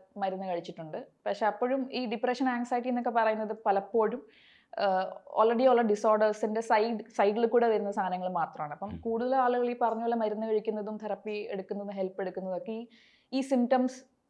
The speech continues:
Speaker 1: മാത്രമായിരിക്കും. ഇതിൻ്റെ ഉള്ളിലോട്ട് പോകുന്ന കേസുകൾ കുറവാണ് comparatively.
Speaker 2: ഉം, ഉം.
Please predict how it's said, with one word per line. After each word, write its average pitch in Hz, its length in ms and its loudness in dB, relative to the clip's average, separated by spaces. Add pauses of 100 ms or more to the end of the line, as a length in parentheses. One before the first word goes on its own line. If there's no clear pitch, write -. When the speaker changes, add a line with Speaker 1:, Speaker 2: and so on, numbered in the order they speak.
(180)
Speaker 1:
മാത്രമായിരിക്കും. 190 640 0
ഇതിൻ്റെ 214 180 0
ഉള്ളിലോട്ട് 240 460 4
പോകുന്ന 226 360 4
കേസുകൾ 196 500 0 (260)
കുറവാണ് 180 460 0
comparatively. 170 720 -4
Speaker 2:
ഉം, - 0 -
ഉം. - 100 -8